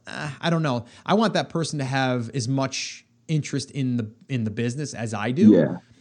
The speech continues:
Speaker 1: So
Speaker 2: Sure.
Speaker 1: that way they're, they're willing to push it,
Speaker 2: They've got some
Speaker 1: not just
Speaker 2: buy-in, yeah.
Speaker 1: Yeah, so that way it's not just you pushing, you know, pushing forward. Um,
Speaker 2: Yeah.
Speaker 1: you know, I love it with
Speaker 2: Now,
Speaker 1: this
Speaker 2: now then would, would you structure that under, um, you know, 'cause I'm thinking, you know, for example, the, the, um, what you just talked about, your,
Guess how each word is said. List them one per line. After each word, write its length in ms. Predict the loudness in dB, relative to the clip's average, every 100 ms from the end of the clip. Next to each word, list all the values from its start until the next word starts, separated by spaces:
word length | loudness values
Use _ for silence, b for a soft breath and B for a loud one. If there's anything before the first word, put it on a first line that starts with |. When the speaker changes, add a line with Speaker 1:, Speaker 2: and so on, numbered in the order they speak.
| -4
Speaker 1:
So 100 | 0
Speaker 2:
Sure. 40 |
Speaker 1:
that 160 | 2 2
way 140 | 2
they're, 280 | 2 2 0
they're 180 | 2 2
willing 280 | 2 0 -2
to 60 |
push 320 | -2 -4 -4 -4
it, 200 | -4 2
Speaker 2:
They've 120 | 4
got 160 | 4
some 80 | 2
Speaker 1:
not 60 | 4
just 200 | 4 4
Speaker 2:
buy-in, 220 | 4 2 0
yeah. 100 | 0
Speaker 1:
Yeah, 320 | 0 -2 -4
so 140 | -2 0
that 140 | 0
way 80 | -2
it's 140 | -2
not 180 | -2 -2
just 240 | -2 -4 -2
you 460 | 4 6 8 6
pushing, 580 | 2 -4 -2 -2 -2 -4 B B B
you 60 | -4
know, 80 | -4
pushing 340 | -2 -4 -4
forward. 460 | -4 -2 -2 -6 -16 b b b b
Um, 280 | -2 2 6
Speaker 2:
Yeah. 180 | 6 4
Speaker 1:
you 60 | 0
know, 40 |
I 60 | 2
love 260 | 6 6 4
it 80 | 6
with 100 | 8
Speaker 2:
Now, 60 |
Speaker 1:
this 100 | 8
Speaker 2:
now 80 | 8
then 140 | 8 6
would, 180 | 6
would 140 | 6 6
you 80 | 4
structure 460 | 2 2 2 4
that 180 | 4 4
under, 640 | 4 6 6 6 6 2 -2 -2
um, 520 | 2 4 6 4 2 -8 _ _ _ _ _ 4
you 80 | 6
know, 60 | 6
'cause 100 | 6
I'm 140 | 4
thinking, 280 | 4 4 2
you 180 | 4 4
know, 160 | 2 2
for 120 | 2 4
example, 400 | 4 4 6 4
the, 200 | 4 4
the, 680 | 4 4 4 -2 -16 -6 0
um, 220 | 2 4
what 120 | 6
you 60 | 8
just 180 | 6 4
talked 200 | 2 2
about, 160 | 4
your, 160 | 4